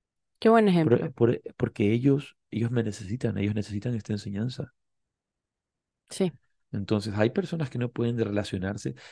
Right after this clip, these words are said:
Speaker 2: que se relacionan mejor con los gatos y con los perros. ¿Por qué? ¿Y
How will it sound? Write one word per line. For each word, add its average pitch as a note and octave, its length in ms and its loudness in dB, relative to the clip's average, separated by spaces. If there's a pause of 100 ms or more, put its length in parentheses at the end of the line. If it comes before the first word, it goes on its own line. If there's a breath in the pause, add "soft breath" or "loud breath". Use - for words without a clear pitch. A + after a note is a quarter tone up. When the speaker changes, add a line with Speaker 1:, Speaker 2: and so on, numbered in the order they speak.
(140 soft breath)
Speaker 2:
que B2+ 100 2
se C#3+ 140 4
relacionan C3+ 380 4
mejor D3 240 4
con D#3 160 -2
los G#2+ 100 2
gatos C3 440 2
y - 100 -6
con G#2+ 160 0
los G#2 100 -6
perros. B2+ 480 0 (1300)
¿Por A#2+ 160 -6
qué? F3 120 2
¿Y A#2 120 -4